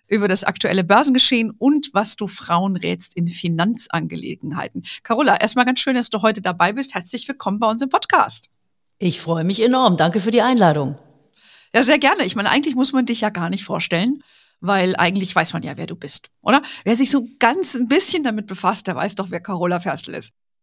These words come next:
Speaker 2: Du, also ich muss dir sagen, ganz ehrlich, ähm, äh, das Thema ist hochinteressant, wer mich kennt und wer mich nicht kennt. Ich habe ja jetzt, du hast schon gerade erwähnt, mit, äh, YouTube angefangen, mach sonst sehr wenig in den sozialen Kanälen.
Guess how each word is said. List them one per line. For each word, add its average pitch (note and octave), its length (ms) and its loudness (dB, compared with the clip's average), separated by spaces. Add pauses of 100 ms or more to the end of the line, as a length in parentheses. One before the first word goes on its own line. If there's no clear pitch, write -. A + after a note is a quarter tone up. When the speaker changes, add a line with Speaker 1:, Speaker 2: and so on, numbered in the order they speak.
(220)
Speaker 2:
Du, G3 160 -6
also F#3+ 240 -2
ich F#3+ 120 -2
muss A#3 220 2
dir A#3 180 4
sagen, G#3+ 360 4
ganz A#3 240 0
ehrlich, A#3 520 0
ähm, G3+ 400 2
äh, F#3+ 220 2
das G3 280 -2 (100)
Thema B3+ 420 4
ist G3+ 280 -6
hochinteressant, A#3+ 880 0
wer F#3 200 4
mich F#3 220 0
kennt F#3 240 -2
und F3 120 -2
wer F3 120 0
mich F3 180 -2
nicht G#3+ 240 -2
kennt. D#3 280 -2 (200)
Ich F3+ 140 0
habe G#3 160 4
ja G#3 60 4
jetzt, G3+ 220 -2
du F3+ 60 0
hast F#3 180 0
schon F#3 140 -2
gerade F3 200 2
erwähnt, F3 460 0
mit, F3 220 -2
äh, E3 140 0
YouTube G3 340 -2
angefangen, D#3+ 540 2
mach F3+ 140 2
sonst F#3+ 320 0
sehr G3 180 2
wenig G#3+ 320 4
in E3 80 0
den E3 140 2
sozialen D#3+ 420 0
Kanälen. E3+ 420 0